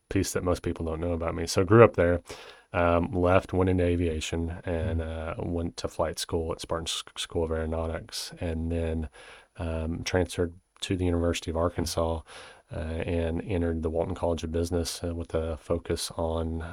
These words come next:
Speaker 1: um, finance. And so graduated from the Walton College of Business with a, with a bachelor's in finance, and, um, immediately went to work for, um, Edward Jones.
Speaker 2: Hmm.
Speaker 1: And this was in two thousand eight. And so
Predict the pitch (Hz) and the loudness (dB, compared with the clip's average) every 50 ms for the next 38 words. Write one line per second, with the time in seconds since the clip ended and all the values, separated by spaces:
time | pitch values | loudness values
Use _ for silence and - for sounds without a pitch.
0 | - - 85 80 80 78 78 78 78 - - 98 113 - - - - - - - | -8 -8 -8 -6 -6 -6 -8 -8 -8 -6 -6 -6 -6 -6 -8 -10 -12 -14 -16 -16
1 | - _ _ - 90 85 85 87 - - - 90 85 82 85 82 - - - - | -18 _ _ -12 -10 -10 -10 -10 -12 -10 -8 -6 -6 -6 -6 -8 -10 -14 -16 -16
2 | - - - - - _ - 95 92 92 98 95 92 87 - 92 90 87 87 87 | -16 -16 -18 -20 -18 _ 4 4 6 6 6 6 4 4 2 0 0 2 2 0
3 | 85 - 92 85 85 87 87 90 87 - 87 87 85 80 80 80 85 85 85 90 | 0 0 0 2 2 2 0 0 0 0 0 0 0 0 -2 -4 -2 -2 -2 -2
4 | 92 - - - 90 85 - - - 87 85 85 85 - - - - 95 87 85 | -2 -4 -4 -4 -6 -6 -6 -8 -8 -6 -6 -6 -6 -8 -10 -8 -6 -4 -4 -4
5 | - - 87 82 78 - _ - 87 87 82 - - 90 87 80 - 87 80 - | -4 -4 -4 -4 -4 -8 _ -2 0 0 0 0 0 0 0 0 0 -4 -2 -2
6 | - 85 85 85 90 95 98 - - - 87 82 80 80 80 82 82 82 82 - | -2 -2 0 0 0 -2 -4 -6 -8 -8 -8 -6 -6 -6 -6 -8 -8 -8 -10 -10
7 | - - - - - - 95 90 87 87 85 82 82 85 85 85 87 85 - - | -12 -12 -12 -12 -8 -6 -2 -2 0 0 0 0 0 0 0 0 0 -2 -2 -4
8 | 87 85 87 87 - - - - 87 85 85 82 82 82 - - - - - - | -2 -2 -2 -2 -4 -8 -8 -6 -2 -2 0 0 -2 -4 -6 -10 -16 -20 -20 -20
9 | - - _ _ - 87 82 80 78 78 78 82 - 98 87 85 90 92 90 87 | -20 -20 _ _ -8 -6 -4 -4 -4 -4 -6 -4 -2 -2 0 0 0 2 2 2
10 | 82 82 87 92 92 - - _ _ _ _ _ - - 90 - - _ - - | 2 2 2 0 -2 -4 -10 _ _ _ _ _ -12 -12 -12 -12 -14 _ -20 -16
11 | - - 87 87 82 - - 82 82 87 82 82 87 82 87 85 85 76 80 80 | -8 -2 0 0 2 2 2 2 2 2 2 2 2 2 4 4 2 2 -2 -4
12 | 78 80 82 87 - - 107 85 85 - - - 85 80 80 80 | -4 -4 -4 -6 -6 -8 -6 -6 -6 -6 -4 -4 -2 -2 -2 -4